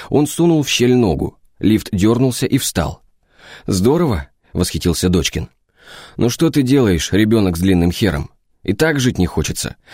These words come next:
взныл светлокожий негр с синяком под глазом. Это был Веня Шаронов, сказка и легенда Мымры. Но ещё больше, чем медленные лифты, Дочкина потрясла редакционная жизнь. О, это был дивный мир.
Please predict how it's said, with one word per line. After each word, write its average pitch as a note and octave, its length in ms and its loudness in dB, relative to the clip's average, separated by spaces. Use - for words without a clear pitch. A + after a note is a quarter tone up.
взныл C3+ 500 2
светлокожий G#2+ 720 0
негр B2+ 500 2
с - 80 -12
синяком G2 440 0
под F#2+ 160 -2
глазом. D#2+ 480 -2
Это - 220 0
был D#3 260 0
Веня B2 360 2
Шаронов, F#2+ 760 -4
сказка C3 520 -2
и F#2+ 60 2
легенда F2+ 480 2
Мымры. C#2 440 0
Но C3 180 2
ещё D#3+ 240 -2
больше, D#3+ 360 2
чем A2+ 220 0
медленные G#2+ 480 2
лифты, C#3 500 0
Дочкина C3 500 0
потрясла F#2+ 600 -2
редакционная E2+ 680 0
жизнь. - 340 -4
О, A#2+ 220 2
это A#2+ 240 0
был G2 220 2
дивный D#2 380 0
мир. C#2 280 -6